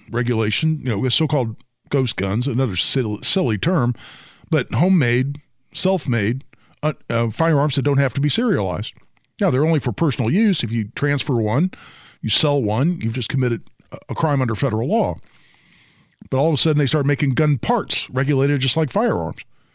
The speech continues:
and tried real hard. Uh,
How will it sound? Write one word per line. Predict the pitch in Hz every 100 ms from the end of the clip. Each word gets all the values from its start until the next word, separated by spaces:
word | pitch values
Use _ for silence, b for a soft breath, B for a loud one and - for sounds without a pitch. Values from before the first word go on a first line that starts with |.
| _ _ _ _ _ _ _ _
and | - 107
tried | 160 151
real | 151 156
hard. | 147 226 92 - - _ _ _ _ _ _ _ _ _ _ b b b b b b _ -
Uh, | 76 -